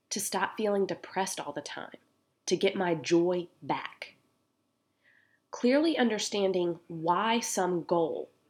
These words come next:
dream, or desire is so important to us is half, maybe actually three quarters of the battle.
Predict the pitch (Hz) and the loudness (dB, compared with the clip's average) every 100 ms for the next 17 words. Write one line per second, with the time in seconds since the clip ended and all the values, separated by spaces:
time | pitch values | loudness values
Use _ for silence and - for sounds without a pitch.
0 | _ 139 170 190 196 156 147 170 160 160 | _ -8 2 4 4 2 0 0 2 2
1 | 160 165 175 143 - - - 180 220 214 | 2 2 0 -2 -4 -4 -2 2 2 0
2 | - - 165 196 - 226 233 247 - - | -4 -2 -2 -2 -2 0 0 0 -8 -14
3 | _ _ _ - 175 - - 220 165 - | _ _ _ 0 2 0 -2 0 0 -4
4 | - - _ _ _ 185 190 202 196 170 | -12 -20 _ _ _ 2 4 2 -2 -4
5 | 170 - 175 170 - 185 196 - - - | -4 -4 -2 -2 -4 -2 -2 -4 -8 2
6 | 233 196 143 135 - 185 - 160 160 220 | 4 4 0 -4 -4 -6 -2 -2 0 -2
7 | 143 - | -2 -6